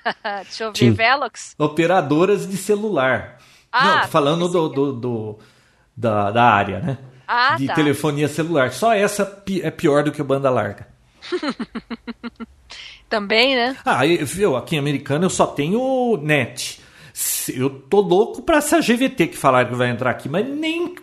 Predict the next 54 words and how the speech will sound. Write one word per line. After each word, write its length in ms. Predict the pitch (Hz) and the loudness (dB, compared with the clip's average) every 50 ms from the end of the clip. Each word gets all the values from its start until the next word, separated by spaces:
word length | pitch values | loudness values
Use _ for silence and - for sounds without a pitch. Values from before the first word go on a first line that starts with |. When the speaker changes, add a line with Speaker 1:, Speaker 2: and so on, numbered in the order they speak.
| - 254 | -12 -4
Speaker 3:
vou 180 | 247 294 320 | 0 2 2
ouvir 200 | 330 294 247 311 | 2 2 2 2
a 20 | 320 | 2
desculpa 600 | 320 320 - - - - 208 208 214 208 208 143 | 0 -2 -4 -4 -4 -2 -2 -2 0 0 0 0
da 140 | 117 135 | 0 0
NET. 320 | 127 117 120 131 135 - - | 0 0 -2 -2 -2 -2 -4
Eu 80 | 139 | -6
troco 500 | 143 - - 160 165 - 262 254 - 269 | -6 -2 0 2 4 4 2 2 0 -4
e 40 | 233 | -6
depois, 300 | 208 202 - 226 214 - | -6 -2 0 0 0 0
se 60 | - | -2
for 180 | - - 220 208 | -2 0 0 2
ruim, 320 | 151 190 196 180 190 214 254 | 2 0 -2 -2 -2 -2 -4
eu 80 | 277 | -2
vejo 200 | 226 247 233 202 | -2 -2 -4 -4
o 20 | 202 | -4
que 60 | - | -6
eu 40 | 175 | -8
faço. 320 | - - 104 104 - - - _ _ _ - _ _ _ _ _ _ - _ _ _ _ _ _ _ - | -8 -8 -10 -10 -10 -14 -20 _ _ _ -20 _ _ _ _ _ _ -20 _ _ _ _ _ _ _ -2
Speaker 2:
Melhor 240 | 202 214 190 - 123 | -2 0 0 2 2
Speaker 1:
Eu 160 | 233 233 254 - | 2 2 2 0
Speaker 2:
trocar, 200 | - 349 349 - | 2 0 0 2
Speaker 1:
faço 160 | - 415 - | 2 0 -2
Speaker 2:
né? 60 | 110 - | 0 0
Speaker 1:
parte 240 | 269 269 285 311 - | 0 2 2 2 2
Speaker 2:
Pois 180 | 120 113 107 | 0 -2 0
Speaker 1:
dos 200 | 95 104 98 - - | 0 -2 -2 -4 -4
Speaker 2:
é. 20 | |
Speaker 1:
três. 640 | - - 262 269 285 277 262 226 214 - - - - | -4 -2 0 0 0 0 -4 -6 -10 -12 -14 -12 -12
Entre 260 | 226 233 240 - 247 | -12 -12 -10 -8 -8
os 140 | 247 220 220 | -8 -8 -4
dez, 320 | 190 226 220 233 247 254 285 | -2 0 0 0 0 -2 -4
eu 80 | 277 | -2
faço 260 | - 311 277 - 311 | -2 -2 -2 -2 -8
parte 320 | - - 285 277 277 - - | -2 2 2 2 2 0 -6
dos 220 | 302 370 - - | -8 -8 -10 -4
três, 340 | - 269 254 247 233 214 208 | -2 2 2 2 2 0 -6
João. 180 | 190 170 - - _ _ | -10 -12 -14 -16 _ _
Speaker 3:
O 40 | - _ _ _ | -20 _ _ _
que 140 | - - 185 | -4 -4 -4
que 80 | - | 0
você 100 | - 180 | 0 0
tem, 220 | 170 - 143 147 139 | 0 2 0 0 2
G 140 | - 135 131 | 2 2 2
V 120 | 117 117 | 2 0
T? 340 | 117 - 196 226 220 - - - _ _ _ _ _ _ _ _ - | 0 0 0 0 0 -2 -10 -20 _ _ _ _ _ _ _ _ -2
Speaker 1:
É. 220 | 226 208 185 - - _ _ _ _ _ | 0 0 0 0 -4 _ _ _ _ _
Speaker 3:
Quanto 420 | - 160 175 175 170 - 160 139 | 0 2 2 2 0 0 -4 -4
que 100 | - - | -4 -4
você 140 | - - 147 | -2 -2 -2
tem 220 | - - 143 143 | 0 0 -2 -2
de 80 | 127 131 | -2 -4
internet, 520 | 127 117 127 123 117 117 113 104 - - 110 | -4 -2 -2 -2 0 -2 -4 -4 -6 -12 -10
Bia? 200 | 107 101 98 | -10 -10 -10